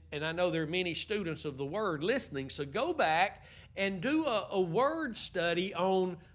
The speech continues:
just the fear of the Lord. And you will see every time the phrase in the Bible, "the fear of the Lord," is written,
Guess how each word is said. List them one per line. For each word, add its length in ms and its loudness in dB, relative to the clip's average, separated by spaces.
just 460 -2
the 240 0
fear 600 0
of 320 -2
the 100 2
Lord. 560 0
And 180 0
you 180 4
will 180 0
see 580 -6
every 260 0
time 420 0
the 80 -4
phrase 760 -2
in 140 0
the 60 -4
Bible, 600 4
"the 260 0
fear 500 -2
of 300 2
the 100 2
Lord," 540 0
is 240 -4
written, 580 -4